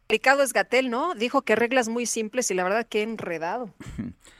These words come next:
Speaker 2: Además, López-Gatell comentó que dijo que se llegó, eh, comentó que se llegó a un acuerdo en el que autoridades de salud de todo el país se comprometen a entregar listas claras y verificadas de personal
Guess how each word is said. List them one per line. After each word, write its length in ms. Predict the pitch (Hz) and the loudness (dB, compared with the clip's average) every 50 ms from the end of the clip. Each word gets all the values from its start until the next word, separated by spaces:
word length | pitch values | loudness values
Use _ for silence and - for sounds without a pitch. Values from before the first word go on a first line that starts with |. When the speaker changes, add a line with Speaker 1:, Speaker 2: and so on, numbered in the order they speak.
| - - - | -20 -20 -14
Speaker 2:
Además, 300 | - 113 127 147 160 165 | -8 -4 0 2 2 2
López-Gatell 580 | 170 175 - 180 139 - 143 120 - 156 151 147 | 2 2 0 0 2 4 2 2 4 2 0 0
comentó 560 | - 160 131 120 113 107 98 - 143 143 139 | 2 2 2 2 2 0 0 0 0 0 0
que 160 | - 143 120 | 0 -2 -2
dijo 560 | 104 120 143 147 - - - 147 143 156 - _ - | 0 0 -2 -4 -4 -2 0 2 2 2 0 _ -10
que 100 | - 110 | -10 -10
se 180 | - - 113 95 | -8 -8 -8 -6
llegó, 380 | 98 104 98 113 123 127 131 143 - - _ - - | -6 -6 -4 0 0 0 0 -2 -8 -20 _ -16 -10
eh, 200 | - 113 104 - | -8 -8 -6 -4
comentó 480 | - 113 110 117 113 104 - 143 - | -4 -2 -2 -2 -4 -4 -4 -4 -4
que 100 | - 147 | -4 -6
se 160 | - - 127 | -4 -4 -6
llegó 200 | 98 110 104 113 | -4 -4 -4 -2
a 20 | 127 | -2
un 140 | 135 139 135 | 0 2 0
acuerdo 680 | 120 - - - 120 127 127 120 113 110 131 151 151 - - - - - _ _ - | 0 -2 -2 0 2 4 4 4 4 2 0 0 -2 -4 -12 -20 -20 -20 _ _ -12
en 160 | - 92 92 | -8 -6 -4
el 140 | 98 95 87 | -4 -4 -4
que 100 | - 104 | -4 -4
autoridades 680 | 95 92 - 104 95 95 98 107 120 117 123 127 104 98 | -4 -4 -4 -4 -4 -2 0 0 0 0 0 -2 -4 -4
de 100 | 104 95 | -6 -6
salud 320 | - 104 98 104 123 127 | -4 -4 -4 -4 -4 -6
de 100 | 107 104 | -6 -6
todo 240 | 85 - 117 113 117 | -6 -4 -2 -2 -2
el 100 | 113 101 | -2 -2
país 260 | - 98 98 123 120 | -2 -2 -2 -2 -4
se 160 | - 123 - | -6 -8 -8
comprometen 800 | - - 98 92 85 - 101 95 95 104 123 127 - 143 127 123 | -6 -4 -6 -4 -4 -4 -4 -2 -2 -2 -2 -4 -4 -4 -4 -4
a 40 | 110 | -4
entregar 400 | 92 82 - 90 87 107 107 95 | -4 -6 -6 -6 -2 -2 -2 -2
listas 540 | 107 110 131 131 - - - 101 87 - - | -2 -4 -4 -4 -4 -2 -4 -4 -4 -4 -6
claras 400 | - 107 107 107 110 104 - 110 | -2 0 0 2 0 0 -4 -6
y 60 | 98 | -8
verificadas 720 | 90 90 78 82 - - 80 - 107 107 104 110 101 92 | -8 -8 -10 -10 -14 -12 -6 -2 -2 0 0 0 -4 -4
de 100 | 95 90 | -8 -10
personal 760 | - - 98 78 80 - - 120 90 90 98 117 123 117 | -8 -6 -8 -8 -8 -8 -10 -6 -4 -2 0 0 -2 -2